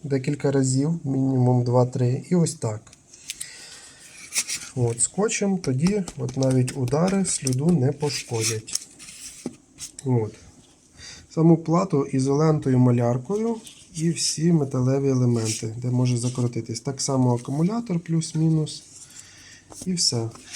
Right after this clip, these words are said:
І відправляти можна так, дисплеєм, ось так до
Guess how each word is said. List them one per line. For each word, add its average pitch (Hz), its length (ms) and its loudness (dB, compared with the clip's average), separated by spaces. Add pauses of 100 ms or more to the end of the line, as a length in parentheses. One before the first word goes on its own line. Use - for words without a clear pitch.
(260)
І 185 60 2
відправляти 170 600 0
можна 143 280 2
так, 113 260 -2
дисплеєм, 139 840 2 (1000)
ось 127 160 -6
так 127 380 -4
до 147 600 6